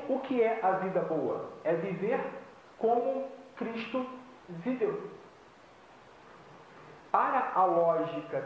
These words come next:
cristã, viver bem, para a lógica cristã, a vida boa é reproduzir o comportamento de Cristo. O que Cristo faria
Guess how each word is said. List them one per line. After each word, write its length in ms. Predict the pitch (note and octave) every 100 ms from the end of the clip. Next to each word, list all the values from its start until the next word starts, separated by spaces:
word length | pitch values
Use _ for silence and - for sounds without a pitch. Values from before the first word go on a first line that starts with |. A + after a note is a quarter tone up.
| -
cristã, 560 | A3 A3 - G#3+ - - - - C3+
viver 420 | F3+ F#3+ F3 F3 -
bem, 260 | F3 F#3 - - - - A3
para 220 | C4 B3+
a 20 |
lógica 600 | F#3+ F3+ F3+ F3+ F3 E3+ D#3
cristã, 600 | G#3 G#3+ - F#3 D#3 - -
a 120 | A3+ A#3+
vida 240 | F3 F#3+
boa 420 | G#3 G3 A#3 A#3 -
é 120 | G#3 - -
reproduzir 1080 | E4 F4 - C#4+ D#4 A#3 B3+ F3+ F3+ B3+ D4+ - -
o 120 | A#4 - -
comportamento 1200 | D4+ - C4+ C#4+ C4+ A#3+ F#3+ G3+ C#4 C#4 C#4 -
de 120 | B3 D4
Cristo. 440 | - F#3+ - - - - - - - - - - - -
O 40 | -
que 180 | D4+ D4+
Cristo 380 | C4+ B3 - A3 -
faria 460 | D#3+ D#3 D3 A#2+